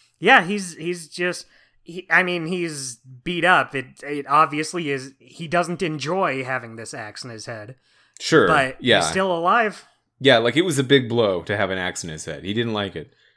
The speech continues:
Speaker 2: Um,
Speaker 1: Yeah.
Speaker 2: it
Speaker 1: Oh, and all this happened because he got called over by Mister Toad, and that kinda sets up, that kind of informs you that, uh, they use something called glamour to kinda hide their appearance,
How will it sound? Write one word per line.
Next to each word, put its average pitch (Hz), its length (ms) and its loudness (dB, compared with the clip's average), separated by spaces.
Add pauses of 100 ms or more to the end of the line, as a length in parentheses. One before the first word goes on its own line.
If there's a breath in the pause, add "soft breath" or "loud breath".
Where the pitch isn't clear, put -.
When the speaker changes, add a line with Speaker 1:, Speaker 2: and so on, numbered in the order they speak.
(360)
Speaker 2:
Um, 104 140 4
Speaker 1:
Yeah. 95 160 0
Speaker 2:
it - 60 -18 (280)
Speaker 1:
Oh, 214 240 8
and 190 140 4
all 214 140 8
this 220 200 2
happened 190 420 2
because 156 920 -4
he 185 120 -8
got 143 220 -2
called 147 260 -2
over 143 220 -2
by 135 180 0
Mister 131 360 -8
Toad, 127 580 -6 (280)
and 123 400 -8 (1000)
that 180 380 6
kinda 202 300 0
sets 180 400 -2
up, 160 280 -2
that 208 160 2
kind 254 160 2
of 202 80 0
informs 180 500 -4
you 165 160 -8
that, 143 460 -2
uh, 131 520 -4 (2000)
they 147 160 0
use 196 300 -2
something 196 280 -2
called 175 260 -2
glamour 160 440 0
to 127 100 -6
kinda 135 260 -2
hide 139 380 0
their 131 180 -2
appearance, 127 840 -8